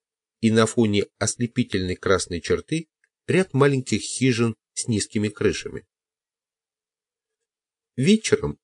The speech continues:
на этой равнине можно довольно часто наблюдать эффекты, которые англичане называют «вёрт», таинственный, сверхъестественный,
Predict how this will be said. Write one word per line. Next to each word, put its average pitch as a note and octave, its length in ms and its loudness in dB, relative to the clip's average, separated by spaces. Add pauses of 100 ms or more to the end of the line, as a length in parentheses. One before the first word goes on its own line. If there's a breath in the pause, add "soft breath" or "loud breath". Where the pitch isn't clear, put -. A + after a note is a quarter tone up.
на G#2+ 120 4
этой G#2+ 260 6
равнине C#3+ 460 2
можно D#3 320 2
довольно B2+ 420 4
часто B2+ 420 2
наблюдать G2+ 580 2 (220)
эффекты, - 520 -2
которые C#3 640 0
англичане A2+ 680 0
называют F#2+ 680 4 (400)
«вёрт», C#3 400 8 (640)
таинственный, F2+ 840 0 (140)
сверхъестественный, F#2 1120 -2